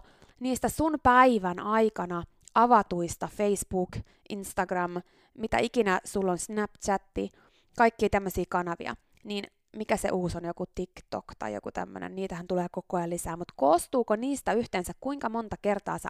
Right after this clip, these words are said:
avaat sen sovelluksen, selaat sitä vähän aikaa päättömästi, niin koostuuko niistä yhteensä puoli tuntia? Mä tiedän, että niin monelle puoli tuntia on niin pieni aika. Se on semmonen, että no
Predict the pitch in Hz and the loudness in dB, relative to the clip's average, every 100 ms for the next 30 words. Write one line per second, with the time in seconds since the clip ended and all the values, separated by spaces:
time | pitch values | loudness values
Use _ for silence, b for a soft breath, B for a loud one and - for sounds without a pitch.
0 | - 226 254 - 269 311 302 311 320 - | -4 0 0 0 -4 -2 0 2 0 0
1 | 320 311 B - 165 175 202 - 277 277 | -4 -4 B -8 -4 2 2 2 -2 0
2 | 277 285 277 277 - 277 - 170 175 - | 2 0 -2 -4 0 -2 0 -4 -4 -6
3 | 254 285 - 349 B B B 262 262 339 | -4 -4 -2 -4 B B B -8 6 8
4 | 427 - 254 - 214 247 254 - 180 - | 8 4 -2 0 -4 -2 -4 -4 -4 -4
5 | 175 165 - 302 226 - - - - - | -6 -8 -2 4 6 4 -6 -14 -14 -12
6 | - - _ _ _ _ _ _ b b | -12 -14 _ _ _ _ _ _ b b
7 | b - - 330 339 202 190 196 - _ | b -6 -2 2 2 2 0 -4 -8 _
8 | _ _ _ _ _ _ _ - 190 208 | _ _ _ _ _ _ _ -10 -4 -4
9 | 196 226 311 370 359 - 214 220 220 190 | -2 -4 0 0 0 -4 2 4 4 2
10 | 180 180 - 302 330 247 - 185 170 202 | 0 -4 0 4 6 6 2 -4 -6 -6
11 | 185 - - 190 202 - 277 330 339 349 | -4 -4 -4 -6 -6 -10 -6 -4 -4 -4
12 | 339 349 311 262 277 311 294 - - - | -2 -2 -2 -4 -6 -4 -4 -4 -6 -6
13 | _ _ _ _ _ _ _ _ - - | _ _ _ _ _ _ _ _ -20 -6
14 | 240 240 269 240 220 214 | -4 -2 -2 -2 -2 -2